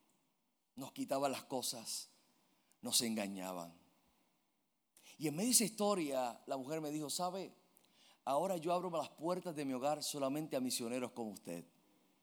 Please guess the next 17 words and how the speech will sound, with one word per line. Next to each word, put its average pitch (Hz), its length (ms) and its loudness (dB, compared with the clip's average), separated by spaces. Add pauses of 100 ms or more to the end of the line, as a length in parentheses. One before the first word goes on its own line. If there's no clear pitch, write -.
(1040)
Y 104 80 -8
en 104 120 -6
ese 135 200 4
momento 135 600 0
caí 113 260 2
en 110 140 -2
cuenta, 101 600 -8 (1080)
lo 117 200 -2
que 101 200 -2
hago, 117 440 -2 (720)
lo 113 240 -2
que 113 140 -8
soy, 170 520 -4 (1120)
no 147 140 2
es 202 80 2
por 185 240 0
mí, 95 340 -6